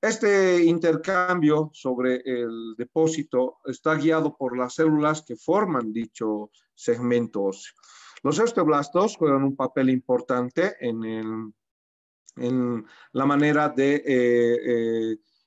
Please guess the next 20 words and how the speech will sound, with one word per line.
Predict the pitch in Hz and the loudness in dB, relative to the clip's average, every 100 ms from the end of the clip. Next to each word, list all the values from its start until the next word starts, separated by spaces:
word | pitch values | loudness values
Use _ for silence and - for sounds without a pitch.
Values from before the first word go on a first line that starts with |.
| _ | _
ir | 190 196 165 | 0 2 2
depositando | 165 160 143 160 160 180 175 160 156 165 - _ | 0 0 0 -2 0 0 2 2 2 0 -6 _
lo, | 120 120 127 - | -4 0 0 -2
las | 135 131 - | -4 -4 -4
sales | 233 196 151 143 - _ | -2 0 0 -2 -8 _
sobre | - - 202 185 185 196 196 _ _ - | -20 -4 -2 0 0 -2 -6 _ _ -20
dicha | - - 143 147 120 | -14 -4 -4 -2 -6
matriz | 113 107 113 - | -6 -6 -8 -10
ósea. | - - - _ _ - | -18 -20 -20 _ _ -2
Y | 151 160 | 2 4
mismos | 135 170 160 165 196 170 | 4 0 0 0 0 0
osteoblastos | 175 190 180 175 165 165 180 156 | -2 0 2 2 2 0 -2 0
diferenciarse | 131 131 123 127 - 135 135 - 160 160 _ _ _ - | -2 -2 -2 -2 -2 -2 -2 0 0 0 _ _ _ -2
a | 139 | 2
los | 151 175 - _ - | 2 0 -4 _ -16
osteocitos. | 110 - 107 104 208 202 - _ _ _ - - - - - - | -16 -12 -10 -6 -8 -8 -18 _ _ _ -20 -20 -20 -20 -12 -2
En | 190 190 | 2 2
la | 185 | 2
resorción | 185 190 170 202 - 294 208 | 2 0 0 0 2 4 4
ósea | 131 - 131 180 | 2 0 -2 -2